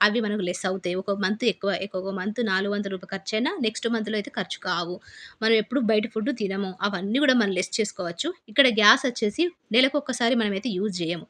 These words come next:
రెండు నెలలకు ఒకసారి మన గ్యాస్ అయితే వస్తది. ఎందుకంటే ఇద్దరే ఉంటారు కాబట్టి. అక్కడ నేను వెయ్యి రూపాయలు వేశాను. గ్యాస్ రేట్ ఎంతో మీకు తెలుసు కదా, తొమ్మిది వందల వరకు ఉన్నాయి. అక్కడ కూడా నేను వంద రూపాయలు ఎక్కువనే వేశాను. ఇవన్నీ కూడా నేను ఎక్కువ ఎక్కువ వేశాను. మీరు ఇంకా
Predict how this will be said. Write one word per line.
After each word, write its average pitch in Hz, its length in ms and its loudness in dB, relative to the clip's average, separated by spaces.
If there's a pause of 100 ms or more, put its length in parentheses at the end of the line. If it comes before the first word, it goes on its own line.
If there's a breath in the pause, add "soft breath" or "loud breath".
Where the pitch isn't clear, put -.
రెండు 214 140 2
నెలలకు 220 240 0
ఒకసారి 196 280 -2
మన 214 140 -2
గ్యాస్ 175 320 -4
అయితే 175 160 -6
వస్తది. 175 280 -6
ఎందుకంటే 196 340 -4
ఇద్దరే 190 220 2
ఉంటారు 175 300 -4
కాబట్టి. 185 320 -12 (120)
అక్కడ 247 220 0
నేను 240 220 2
వెయ్యి 196 160 4
రూపాయలు 220 280 2
వేశాను. 196 500 -4 (100)
గ్యాస్ 214 360 0
రేట్ 208 260 0
ఎంతో 214 240 -2
మీకు 233 180 0
తెలుసు 180 280 -6
కదా, 196 180 -2 (420 loud breath)
తొమ్మిది 208 240 0
వందల 202 240 -4
వరకు 233 240 -2
ఉన్నాయి. 185 180 -2
అక్కడ 240 240 -2
కూడా 254 160 0
నేను 233 180 2
వంద 196 120 0
రూపాయలు 196 260 0
ఎక్కువనే 202 280 -4
వేశాను. 175 380 -6 (360 loud breath)
ఇవన్నీ 247 420 4
కూడా 277 220 4
నేను 240 220 6
ఎక్కువ 233 380 -2
ఎక్కువ 294 260 2
వేశాను. 196 420 2
మీరు 214 200 4
ఇంకా 208 240 2